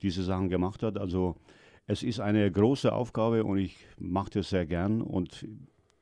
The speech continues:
bis zum Schluss, bis wir was gefunden haben, wie auch in diesem Jahr, ähm, ja, wird die Sache durchgezogen.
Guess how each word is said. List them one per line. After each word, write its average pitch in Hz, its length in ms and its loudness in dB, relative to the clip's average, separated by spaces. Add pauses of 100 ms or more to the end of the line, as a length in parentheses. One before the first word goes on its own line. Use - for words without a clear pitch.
(380)
bis - 260 -2
zum 101 160 2
Schluss, 101 380 -4
bis 87 200 -6
wir 90 160 0
was 87 200 -2
gefunden 92 340 -2
haben, 98 220 -2 (420)
wie 87 140 2
auch 85 100 -2
in 87 140 0
diesem 90 260 0
Jahr, 85 340 2 (460)
ähm, 85 440 0 (120)
ja, 78 320 0
wird 87 180 0
die 85 60 -4
Sache 85 320 0
durchgezogen. 82 640 -4